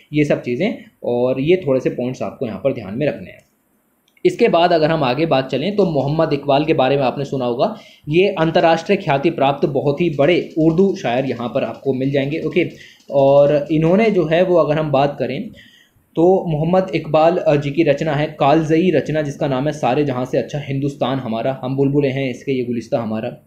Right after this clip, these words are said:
ये इस तरीके की जो कविता है, इनको बैन कर दिया गया था, ओके, क्योंकि इससे लोगों के अंदर उत्साह उभर करके आ रहा था। ऐसे ही हिंदी की सुप्रसिद्ध कवित्री थी सुभद्रा कुमारी चौहान जी।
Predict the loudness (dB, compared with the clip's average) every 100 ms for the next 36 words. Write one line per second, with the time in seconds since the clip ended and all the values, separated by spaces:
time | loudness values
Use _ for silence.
0 | _ 0 0 2 -2 -2 -2 0 -2 -2
1 | 0 -2 -2 -2 -2 -2 -4 -4 -4 -4
2 | -2 -2 -2 -4 -8 -10 -6 -2 -2 -4
3 | -18 _ -4 -2 -2 0 -2 -4 -18 -6
4 | 2 4 4 2 0 0 0 -2 -2 2
5 | 2 2 0 -2 0 0 0 0 -2 0
6 | 4 4 4 2 2 2 0 0 0 0
7 | 0 0 0 0 -2 -2 -2 -4 -2 2
8 | 4 2 2 -2 -2 -2 -4 -6 -10